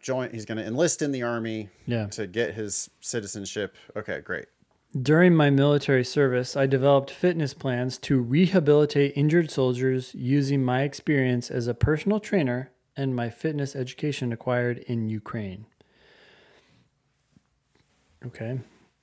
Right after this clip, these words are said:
Speaker 2: "As a team leader, I trained my squad in military operations. Having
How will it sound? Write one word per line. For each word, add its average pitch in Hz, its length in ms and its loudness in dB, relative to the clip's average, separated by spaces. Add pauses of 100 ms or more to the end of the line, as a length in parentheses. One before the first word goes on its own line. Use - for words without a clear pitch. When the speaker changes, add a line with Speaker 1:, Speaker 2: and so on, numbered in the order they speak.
(140)
Speaker 2:
"As 143 160 4
a 147 60 0
team 208 300 8
leader, 175 300 8
I 147 120 6
trained 175 400 6
my 143 120 4
squad 165 500 8
in 139 160 6
military 139 500 4
operations. 135 760 -2 (520)
Having 165 440 4